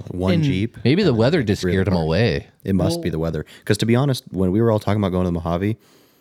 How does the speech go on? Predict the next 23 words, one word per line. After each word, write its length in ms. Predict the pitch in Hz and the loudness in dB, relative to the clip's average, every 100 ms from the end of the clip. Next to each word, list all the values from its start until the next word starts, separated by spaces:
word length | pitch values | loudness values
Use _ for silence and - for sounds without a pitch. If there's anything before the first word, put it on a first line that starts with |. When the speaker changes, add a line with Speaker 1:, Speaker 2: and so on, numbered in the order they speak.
| _ _ | _ _
Speaker 1:
when 280 | 90 85 78 | -2 -2 -2
Ben 220 | 90 90 | 0 0
added 180 | 87 90 | 0 -2
me 80 | |
to 60 | 87 | -2
the 80 | 85 | -2
group 240 | 85 87 | -2 -2
chat, 300 | - 85 80 | -2 -2 -2
my 140 | 80 82 | -4 -6
first 320 | - 85 - | -4 -4 -4
thing 100 | 82 | -6
I 60 | 78 | -6
said 220 | - 78 | -6 -6
was, 200 | 78 80 - - - - | -6 -8 -14 -20 -20 -6
"Hey, 100 | 101 | -2
there's 140 | 95 | 0
a 40 | 139 | -2
lot 80 | 117 | -4
of 80 | 85 | -2
road 220 | 87 110 | -2 -2
closures," 540 | - 80 80 78 76 | -4 -4 -4 -6 -6
and, 100 | 78 | -6
like, 380 | 78 78 73 - | -6 -6 -10 -16